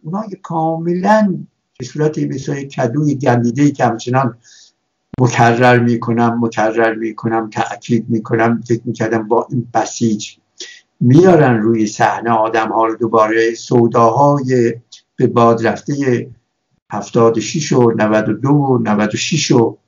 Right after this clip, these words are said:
تکرار می‌کنن. با این رفتن، در چه خیلی آژیرها قبلاً به صدا در بود، ولی خب گوششون کر بود، چون اصلاً ساختار جزو وجود اینهاست. اینجا نشون دادن که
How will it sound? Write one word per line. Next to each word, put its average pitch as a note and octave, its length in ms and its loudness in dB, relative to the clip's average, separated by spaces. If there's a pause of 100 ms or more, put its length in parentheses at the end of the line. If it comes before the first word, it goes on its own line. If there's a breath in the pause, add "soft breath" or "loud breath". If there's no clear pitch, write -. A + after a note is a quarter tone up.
(460 loud breath)
تکرار D3 640 4
می‌کنن. B2+ 640 -4
با - 280 -10
این G#3+ 300 -2
رفتن، F#3+ 440 0 (720 soft breath)
در G#2+ 180 -4
چه - 180 -6
خیلی G#3 340 0
آژیرها B2 580 2
قبلاً A2+ 340 -4
به A2 100 -8
صدا G#2+ 300 -2
در G2+ 200 -2
بود، - 200 -6
ولی D#3 240 4
خب D#3 260 2
گوششون F3 400 -4
کر F3 220 2
بود، F3 180 0
چون F#3 160 2
اصلاً E3 180 2
ساختار E3 840 2 (460)
جزو E3 280 4
وجود C#3+ 400 0
اینهاست. D#3 420 4
اینجا D3+ 180 4
نشون D3 340 -2
دادن D#3 260 -2
که D3+ 260 -2